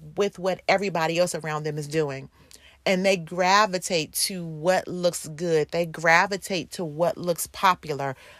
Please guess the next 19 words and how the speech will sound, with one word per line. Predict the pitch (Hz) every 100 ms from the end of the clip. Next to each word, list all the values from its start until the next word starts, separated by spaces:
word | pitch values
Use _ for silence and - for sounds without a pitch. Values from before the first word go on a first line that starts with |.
| _ -
"Oh, | 226 214 151 -
everybody's | 170 202 180 185 180
going | 190 196 190
natural, | 180 190 - 226
so | 247 240
I'm | 233 392
gonna | 294
go | 175 156
natural. | 151 139 - 135 87 - - -
Oh, | 254
everybody's | 190 190 170 170
wearing | 170 170 170
braids, | 160 165 233
so | 226
I'm | 330
gonna | 370
wear | 202 156
'em | 151
braid. | 147 139 110 110